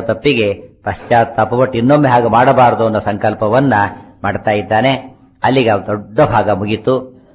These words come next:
ಎಲ್ಲ ತಮ್ಮ ತಮ್ಮ ಜಾಗಕ್ಕೆ ವಾಪಸ್ ಹೊರಟು ಬಿಡ್ತಾರೆ. ಆಗ ಒಂದು ಪ್ರಸಂಗ ನಡೆದಿದೆ. ಕೃಷ್ಣ ಪರಮಾತ್ಮ ಔಭೃತ ಸ್ನಾನವನ್ನು ಮಾಡಿ ಯಜ್ಞವನ್ನು ಮುಗಿಸಿದ ಮೇಲೆ ಇನ್ನೊಂದು ಸ-, ಪೂರ್ವವಾದ ತತ್ವವನ್ನು ಭಗವಂತ ತೋರಿಸ್ತಾನೆ.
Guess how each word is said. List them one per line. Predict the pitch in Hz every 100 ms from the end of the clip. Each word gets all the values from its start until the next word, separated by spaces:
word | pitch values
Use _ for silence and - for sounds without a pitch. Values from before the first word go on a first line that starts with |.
| _ _ _ _ _ _ _ _
ಎಲ್ಲ | 113 120 110 120
ತಮ್ಮ | 120 113
ತಮ್ಮ | 104 107 104
ಜಾಗಕ್ಕೆ | 101 104 127 - 98 98 - _ -
ವಾಪಸ್ | 117 110
ಹೊರಟು | 113 104
ಬಿಡ್ತಾರೆ. | 95 - 85 - _ _ _
ಆಗ | 113 131
ಒಂದು | 127 104
ಪ್ರಸಂಗ | 113 - 143
ನಡೆದಿದೆ. | 127 107 95 90 -
ಕೃಷ್ಣ | - 113 131
ಪರಮಾತ್ಮ | 120 113 107 101 - 120 90 - - _ _ 101
ಔಭೃತ | 135 - 151
ಸ್ನಾನವನ್ನು | 139 131 127 123 117 110
ಮಾಡಿ | 104 123 127 95 - - _ _ _ _ _ _ -
ಯಜ್ಞವನ್ನು | 120 127 139 131
ಮುಗಿಸಿದ | 120 131 - 123
ಮೇಲೆ | 110 120 95
ಇನ್ನೊಂದು | 87 113 139 127
ಸ-, | - 98 95
ಪೂರ್ವವಾದ | 131 143 139 127 120
ತತ್ವವನ್ನು | - 117 131 131
ಭಗವಂತ | 113 113 123 117
ತೋರಿಸ್ತಾನೆ. | 117 110 107 - 104 92 107 110 -